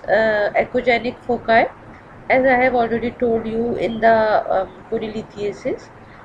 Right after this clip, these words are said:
they are rounded or some, uh, can adopt any pattern, and they give posterior acoustic shadowing. This, this, these lines are called posterior acoustic shadowing.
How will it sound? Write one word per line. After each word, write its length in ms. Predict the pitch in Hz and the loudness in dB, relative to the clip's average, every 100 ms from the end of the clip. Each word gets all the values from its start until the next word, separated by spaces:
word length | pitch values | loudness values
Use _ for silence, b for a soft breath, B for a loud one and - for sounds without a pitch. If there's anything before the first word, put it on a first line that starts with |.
| - - | -20 -4
they 140 | 226 | 0
are 160 | 220 226 | 2 2
rounded 720 | 208 185 180 - 240 247 - - | 2 0 -2 -2 0 0 -4 -2
or 320 | 190 190 - | 0 0 -6
some, 280 | - 220 196 - - | -12 -10 -10 -14 -16
uh, 160 | - - - - | -12 -12 -12 -2
can 200 | 208 208 | -2 -2
adopt 340 | 208 202 202 | 0 0 0
any 220 | 190 214 | -4 -2
pattern, 420 | 220 208 - 208 - B B B B - | 0 0 0 -8 -8 B B B B -6
and 420 | 208 220 214 - - - | -2 -2 -4 -10 -14 -6
they 140 | 254 | -6
give 340 | 233 262 294 294 - - - - - | -4 -4 -4 -6 -16 -20 -20 -14 -6
posterior 420 | 254 - 277 269 | -4 -4 0 2
acoustic 480 | 262 214 226 247 - | 2 0 -2 -6 -8
shadowing. 420 | 226 165 165 156 - - | -4 -2 -2 -6 -14 -10
This, 220 | 247 - - | -8 -8 -8
this, 220 | - 277 - | -6 -6 -6
these 320 | 262 277 240 | -4 -4 0
lines 320 | 226 233 226 | 0 0 4
are 180 | 233 247 | 4 4
called 380 | - 208 - - B B B - | 2 2 2 -2 B B B -6
posterior 380 | 277 285 277 269 | -6 -4 -2 -2
acoustic 460 | 254 226 - - | 2 -2 -2 -10
shadowing. 520 | - 214 190 170 165 | -6 -4 -2 -2 -4